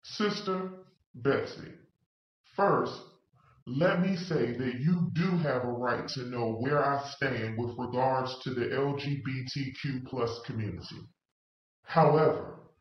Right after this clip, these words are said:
before I do that, let me say that you, my dear sister, are operating in a spirit of discord.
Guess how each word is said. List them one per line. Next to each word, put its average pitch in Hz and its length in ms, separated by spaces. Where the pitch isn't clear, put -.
before 170 480
I 165 220
do 151 200
that, 131 280
let 165 420
me 170 60
say 123 580
that 120 340
you, 165 220
my 120 360
dear 117 180
sister, - 600
are - 160
operating 123 800
in 139 140
a 120 100
spirit 151 640
of 110 160
discord. - 640